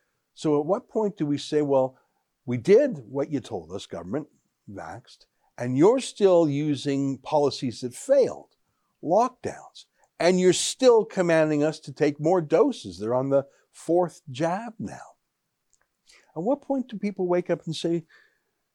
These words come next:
"Your plans did not work, and yet we're doing them again"? I don't know. I,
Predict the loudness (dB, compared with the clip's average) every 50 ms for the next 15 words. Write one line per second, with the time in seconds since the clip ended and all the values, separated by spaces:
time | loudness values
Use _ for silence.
0 | _ _ _ _ _ -6 0 0 0 0 0 -2 0 2 2 0 0 0 0 0
1 | 0 0 -2 -2 -2 -2 0 0 0 -2 -2 -2 -2 -2 0 0 -2 -2 -4 -4
2 | -4 -4 -4 -4 -4 -4 -4 -2 -2 -2 -4 -4 -4 -6 -10 -10 -12 -12 -10 -6
3 | -4 -4 -2 -2 -4 -6 -6 -6 -6 -4 -4 -4 -4 -4 -2 -2 0 0 0 0
4 | -2